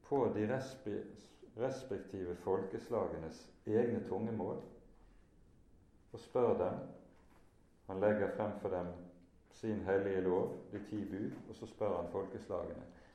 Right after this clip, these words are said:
«Vil dere holde min lov?» Og alle folkeslagene svarer nei. Det vil de ikke. Det er bare Israels folk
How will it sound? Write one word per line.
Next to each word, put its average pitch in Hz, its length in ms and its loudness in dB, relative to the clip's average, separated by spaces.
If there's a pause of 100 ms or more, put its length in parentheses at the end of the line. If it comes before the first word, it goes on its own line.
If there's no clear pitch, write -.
(120)
«Vil 101 260 -2
dere 95 280 2
holde 98 240 0
min 90 200 -2
lov?» 76 240 -4 (1500)
Og 104 160 2
alle 123 200 4
folkeslagene 107 760 2
svarer 87 440 -2 (320)
nei. 80 240 -6 (1200)
Det 95 160 -2
vil 82 160 0
de 80 100 -6
ikke. - 280 -10 (1160)
Det 101 80 -6
er - 40 -8
bare 120 460 6
Israels 92 460 -2
folk - 440 -4